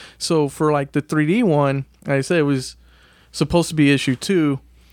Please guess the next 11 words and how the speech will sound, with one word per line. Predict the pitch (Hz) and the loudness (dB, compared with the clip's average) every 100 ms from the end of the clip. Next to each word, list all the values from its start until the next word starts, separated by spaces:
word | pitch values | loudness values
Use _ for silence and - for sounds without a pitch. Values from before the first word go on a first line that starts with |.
| _ _ _ _ | _ _ _ _
but | 151 139 | -2 0
we | 175 | 2
already | 165 156 135 | 2 2 2
had | 160 160 | 0 2
the | 139 | 2
idea, | 135 135 139 131 | 0 2 2 2
like, | 127 131 127 - - | 0 -2 -4 -6 -12
right | 135 135 139 | -2 0 2
when | 139 135 | 2 2
we | 131 | 2
launched | 135 131 127 - - - | 2 2 0 -4 -12 -20